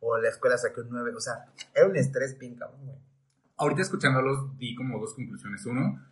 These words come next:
Speaker 2: que neta tenemos mucho miedo a afrontar como nuestro pasado,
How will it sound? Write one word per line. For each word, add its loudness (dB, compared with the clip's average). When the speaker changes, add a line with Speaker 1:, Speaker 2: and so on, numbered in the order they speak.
Speaker 2:
que -2
neta -2
tenemos -2
mucho -2
miedo 0
a 0
afrontar -4
como -4
nuestro -2
pasado, -2